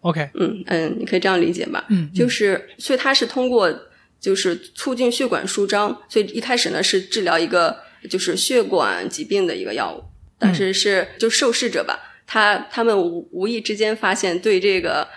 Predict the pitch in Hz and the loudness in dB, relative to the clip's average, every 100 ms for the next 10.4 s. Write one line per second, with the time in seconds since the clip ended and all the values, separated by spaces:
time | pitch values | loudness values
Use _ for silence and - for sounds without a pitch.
0 | - - 220 233 202 208 226 208 202 175 | -18 -2 2 4 4 2 2 2 0 0
1 | - 170 170 196 160 185 180 175 175 170 | 0 2 2 0 0 0 0 0 0 -2
2 | 180 170 139 185 185 156 196 190 190 - | 0 -2 -4 -4 -4 -4 -8 -6 -6 -6
3 | 220 226 185 160 170 170 175 156 165 185 | -4 -2 0 0 0 0 0 2 0 -2
4 | 180 - - 101 - - - - 233 226 | -2 -4 -6 -6 -10 -20 -4 2 2 4
5 | 220 214 214 208 170 170 196 - - 190 | 4 4 4 2 0 -2 -4 -6 -4 -2
6 | 202 196 190 175 208 - 240 214 185 214 | 0 0 0 0 0 0 2 2 2 2
7 | 165 170 180 160 - 208 196 208 208 - | 0 0 0 -2 -6 -8 -8 -8 -8 -10
8 | - - 185 185 175 165 175 - - - | -12 -2 0 0 -2 -4 -6 -6 -6 -6
9 | - - 190 165 160 - 160 - - - | -8 -6 -6 -6 -8 -6 -6 -6 -8 -8
10 | - - - - | -8 -6 -8 -12